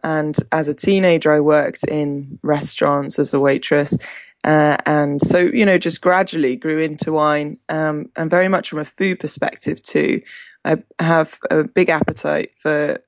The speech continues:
for different foods and, and love trying different flavors.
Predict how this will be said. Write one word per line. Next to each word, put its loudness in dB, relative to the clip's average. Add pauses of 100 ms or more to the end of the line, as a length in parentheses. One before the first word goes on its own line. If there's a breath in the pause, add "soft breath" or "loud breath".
(100)
for -6
different -4
foods 4
and, 0
and -2
love 0
trying -2
different -8
flavors. 0